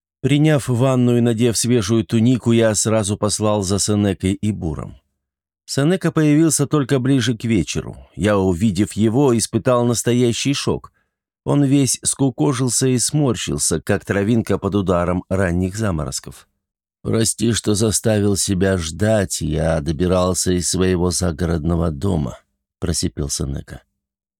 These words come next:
«Рим стал для меня слишком шумным,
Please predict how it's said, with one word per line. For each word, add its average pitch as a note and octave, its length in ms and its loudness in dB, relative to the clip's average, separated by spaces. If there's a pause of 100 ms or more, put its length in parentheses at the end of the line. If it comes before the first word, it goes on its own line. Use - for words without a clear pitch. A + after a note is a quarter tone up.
(200)
«Рим A2 380 2
стал G2 400 0
для F#2 160 0
меня F#2+ 340 2
слишком F2+ 560 -2
шумным, D#2+ 720 0